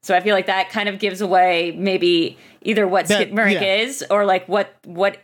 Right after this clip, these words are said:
Speaker 1: became of this kid was it became, like, another presence in the house to torture this next round
Speaker 2: That's
Speaker 1: of kids.
Speaker 2: that's ultimately what I think is being depicted here
Speaker 1: Mm-hmm.
Speaker 2: is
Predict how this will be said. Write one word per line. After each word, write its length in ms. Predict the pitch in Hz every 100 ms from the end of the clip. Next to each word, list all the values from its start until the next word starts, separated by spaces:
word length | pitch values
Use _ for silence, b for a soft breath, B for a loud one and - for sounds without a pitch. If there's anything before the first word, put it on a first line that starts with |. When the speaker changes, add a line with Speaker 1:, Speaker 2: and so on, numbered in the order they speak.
| -
Speaker 1:
became 540 | 190 160 - 202 185
of 140 | 175 160
this 180 | 165
kid 280 | - 180 170
was 200 | 165 156
it 100 | 160
became, 360 | 160 - 165 165
like, 160 | 151
another 280 | 151 151 151
presence 460 | - 165 151 151 -
in 60 |
the 80 | 151
house 300 | 151 143 143 -
to 60 |
torture 580 | 131 147 143 143 143 135 B B B B -
this 140 | 156
next 240 | 170 -
round 140 | 156 190
Speaker 2:
That's 160 | 247
Speaker 1:
of 60 | 160
kids. 320 | 147 - - _ _ _ _ _ _ -
Speaker 2:
that's 280 | 240 240 208
ultimately 580 | 214 208 202 175 165 160
what 160 | 156
I 140 | 147 147
think 220 | 156 139
is 140 | 127
being 280 | - 135 127
depicted 480 | 127 202 190 165 139
here 200 | 147 131
Speaker 1:
Mm-hmm. 80 | 156
Speaker 2:
is 380 | 156 147 123